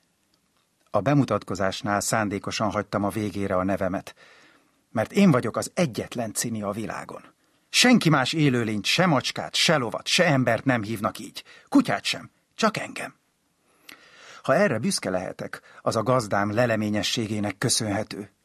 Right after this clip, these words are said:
Mikor két hónapos koromban asszonyom megmutatott neki, kérdezve, hogy milyen nevet adjunk ennek a kis fekete maszatnak,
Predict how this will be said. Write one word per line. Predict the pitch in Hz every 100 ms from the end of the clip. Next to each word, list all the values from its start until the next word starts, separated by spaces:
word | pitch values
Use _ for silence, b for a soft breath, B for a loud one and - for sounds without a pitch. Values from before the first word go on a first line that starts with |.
| _ _ _ _ -
Mikor | 123 101
két | - 220 202
hónapos | 147 123 101 110
koromban | - 170 110 92 -
asszonyom | 131 - 107 95 92
megmutatott | 131 170 151 139 120
neki, | 117 117
kérdezve, | - 151 123 127 107
hogy | 110 113 - b b b b b
milyen | - 185 156
nevet | 120 120 117
adjunk | 110 117 110
ennek | 117 107
a | 113
kis | 139 -
fekete | 120 117 110
maszatnak, | 104 104 - 101 - - -